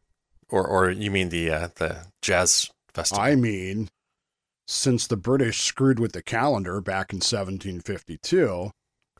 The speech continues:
Speaker 2: it's
Speaker 1: What?
Speaker 2: actually eleven days ago. So
Speaker 1: Wait,
Speaker 2: it's actually,
Speaker 1: wait,
Speaker 2: the
Speaker 1: what?
Speaker 2: actual date today is not September third, it's August twenty-second.
Speaker 1: Okay, so wait, wait, wait, okay.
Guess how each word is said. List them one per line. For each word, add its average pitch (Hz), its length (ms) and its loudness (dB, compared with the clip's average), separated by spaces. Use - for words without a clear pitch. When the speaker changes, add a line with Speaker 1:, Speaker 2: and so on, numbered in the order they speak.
Speaker 2:
it's - 80 0
Speaker 1:
What? 294 120 4
Speaker 2:
actually 151 380 4
eleven 120 420 4
days 147 340 0
ago. 85 260 -8
So 120 380 4
Speaker 1:
Wait, 160 160 4
Speaker 2:
it's - 180 -6
actually, 165 460 2
Speaker 1:
wait, 101 80 -2
Speaker 2:
the 104 80 -2
Speaker 1:
what? 127 80 -4
Speaker 2:
actual 147 400 2
date 104 320 0
today 101 260 -4
is 101 140 -6
not 147 260 0
September 131 540 2
third, 117 500 2
it's 113 360 -2
August 117 720 0
twenty-second. 110 1200 -4
Speaker 1:
Okay, 156 360 0
so - 160 2
wait, 131 280 2
wait, 113 180 4
wait, - 180 -6
okay. 85 400 -4